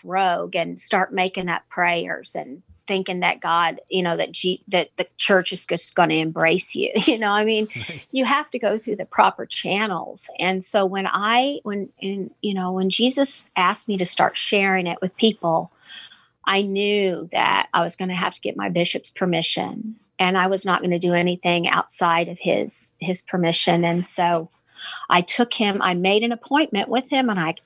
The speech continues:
Speaker 1: I called the chancery and I said, "Listen, I need to talk to my bishop."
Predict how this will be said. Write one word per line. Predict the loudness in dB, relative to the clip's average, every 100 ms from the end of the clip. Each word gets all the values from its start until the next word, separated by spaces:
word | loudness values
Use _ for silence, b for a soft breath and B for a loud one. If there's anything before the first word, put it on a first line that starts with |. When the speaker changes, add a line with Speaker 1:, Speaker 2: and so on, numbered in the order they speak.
| -10
Speaker 1:
I |
called | -6 0 0 0
the |
chancery | -4 -2 0 -2 -4 -2
and | -2
I | -6
said, | -6 -6 -6
"Listen, | -8 -6 -4
I | 0 0
need | 2 2 2
to | 0
talk | 0 -2 -2
to | -4
my | -2
bishop." | 2 0 2 -2